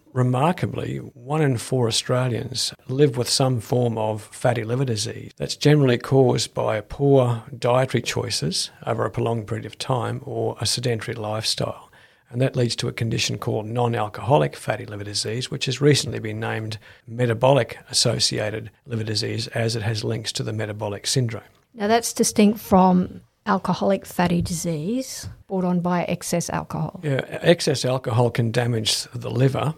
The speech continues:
Speaker 1: and cause, uh, what's called a hepatitis, not a viral condition, but a hepatitis, meaning that the cells of the liver, the hepatocytes,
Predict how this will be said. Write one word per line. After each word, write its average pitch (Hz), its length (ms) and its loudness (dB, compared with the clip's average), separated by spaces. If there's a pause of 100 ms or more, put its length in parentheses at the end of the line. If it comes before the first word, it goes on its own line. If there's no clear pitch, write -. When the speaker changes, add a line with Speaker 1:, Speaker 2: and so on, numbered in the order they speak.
Speaker 1:
and 117 260 -2
cause, 123 560 2
uh, 113 220 -2
what's 127 180 -6
called 113 240 0
a - 20 -6
hepatitis, 117 640 0
not 143 140 4
a 127 40 4
viral 120 540 4
condition, 104 460 -4
but 120 140 -2
a 110 60 -2
hepatitis, 110 580 0
meaning 113 260 -2
that 110 160 -10
the - 80 -6
cells 117 460 2
of 107 60 -6
the 104 60 -10
liver, 113 300 2
the 107 160 -6
hepatocytes, - 880 -2